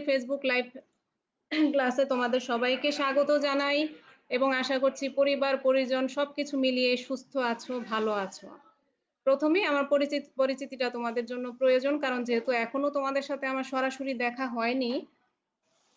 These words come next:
আমার নাম হচ্ছে রত্না দাস, প্রভাষক ব্যবস্থাপনা বিভাগ।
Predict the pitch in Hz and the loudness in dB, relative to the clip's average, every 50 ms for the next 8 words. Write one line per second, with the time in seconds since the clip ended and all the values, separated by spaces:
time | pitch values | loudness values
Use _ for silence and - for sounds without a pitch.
0 | _ _ _ _ _ _ _ _ _ _ _ _ _ _ - 233 240 240 240 247 | _ _ _ _ _ _ _ _ _ _ _ _ _ _ -4 -2 0 0 0 2
1 | 254 262 269 285 294 269 285 277 277 - 311 285 269 269 - 277 269 269 254 247 | 2 2 2 2 2 2 2 0 0 0 0 2 2 0 0 -2 -2 0 0 0
2 | 262 269 320 392 - - - 262 247 233 226 247 240 240 269 247 226 233 226 220 | 0 0 0 -2 -4 -4 0 0 2 2 0 -2 -2 -2 -4 -4 -2 -2 -2 -2
3 | 233 226 - - 247 247 262 269 262 254 226 247 254 233 247 302 359 | -2 -4 -6 -6 -6 -4 -4 -4 -4 -4 -4 -6 -6 -4 -4 -4 -4